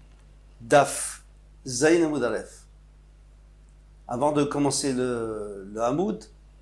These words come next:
nous allons, euh, revoir un petit peu le Gemara de hier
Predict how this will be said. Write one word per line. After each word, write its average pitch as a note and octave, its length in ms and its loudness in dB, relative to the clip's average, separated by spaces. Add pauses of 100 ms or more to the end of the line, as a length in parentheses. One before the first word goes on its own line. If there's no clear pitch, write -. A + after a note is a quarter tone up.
(380)
nous B2+ 240 0
allons, D3+ 480 4
euh, C3 120 2
revoir C#3+ 380 2
un D3 60 0
petit - 160 -8
peu D3 380 -2
le A#2 300 -2
Gemara A#2+ 240 0
de A2+ 100 -6
hier D3 420 0